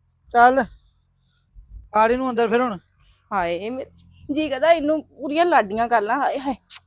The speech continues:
Speaker 1: ਉਹ ਚੱਲ, ਚੱਲ, ਹੁਣ ਰੋਟੀ ਪਾਣੀ ਦੇ ਹੱਥ ਧੋ ਲਈ ਚੱਜ ਨਾਲ ਸਾਬਣ ਲਾ ਕੇ।
Speaker 2: ਉਹ ਹੱਥ ਹੁੱਥ ਥੋੜੀ ਧੋਈਦੇ ਆ।
Speaker 1: ਹਾਂ?
Speaker 2: ਇਸ ਤਰ੍ਹਾਂ ਰੋਟੀਆਂ ਪਕਾ
Speaker 1: ਉਹ
Speaker 2: ਲਈਦੀਆਂ
Speaker 1: ਜਾ
Speaker 2: ਵਾ।
Speaker 1: ਨਾ।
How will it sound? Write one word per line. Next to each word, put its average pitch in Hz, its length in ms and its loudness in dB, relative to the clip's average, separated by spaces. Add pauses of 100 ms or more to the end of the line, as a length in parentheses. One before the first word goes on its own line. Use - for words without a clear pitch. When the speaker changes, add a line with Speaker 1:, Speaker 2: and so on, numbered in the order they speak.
(440)
Speaker 1:
ਉਹ 208 60 -8
ਚੱਲ, 208 260 2
ਚੱਲ, 214 260 2
ਹੁਣ 226 100 0
ਰੋਟੀ 214 200 -2
ਪਾਣੀ 190 260 -6
ਦੇ 220 100 0
ਹੱਥ 208 160 4
ਧੋ 240 200 -4
ਲਈ 190 140 -6
ਚੱਜ 214 240 0
ਨਾਲ 175 160 -8 (180)
ਸਾਬਣ 180 280 -4
ਲਾ 175 140 -2
ਕੇ। 156 120 -14 (280)
Speaker 2:
ਉਹ 440 240 6
ਹੱਥ - 140 2
ਹੁੱਥ 392 120 -2
ਥੋੜੀ 320 280 0
ਧੋਈਦੇ 494 440 6
ਆ। 440 200 6 (180)
Speaker 1:
ਹਾਂ? 339 280 10
Speaker 2:
ਇਸ 392 160 2
ਤਰ੍ਹਾਂ 415 200 4
ਰੋਟੀਆਂ 440 320 0
ਪਕਾ 339 240 6
Speaker 1:
ਉਹ 311 60 6
Speaker 2:
ਲਈਦੀਆਂ 285 280 6
Speaker 1:
ਜਾ 320 120 10
Speaker 2:
ਵਾ। 339 200 6
Speaker 1:
ਨਾ। 339 80 2